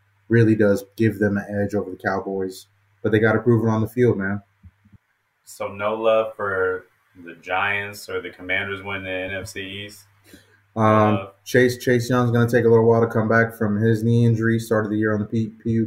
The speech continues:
Speaker 1: P. Um, the Giants are a little too early for me, but I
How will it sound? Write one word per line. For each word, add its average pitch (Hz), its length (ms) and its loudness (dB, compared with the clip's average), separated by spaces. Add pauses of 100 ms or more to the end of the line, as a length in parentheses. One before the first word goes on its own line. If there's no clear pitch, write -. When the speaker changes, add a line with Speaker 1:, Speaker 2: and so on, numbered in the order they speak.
Speaker 1:
P. 123 280 -2 (520)
Um, 98 720 -4 (600)
the 104 100 -4
Giants 117 480 2
are 117 80 6
a 107 60 4
little 117 200 4
too 117 240 -2
early 117 240 6
for 117 160 -2
me, 120 200 2
but 110 140 -2
I 101 100 2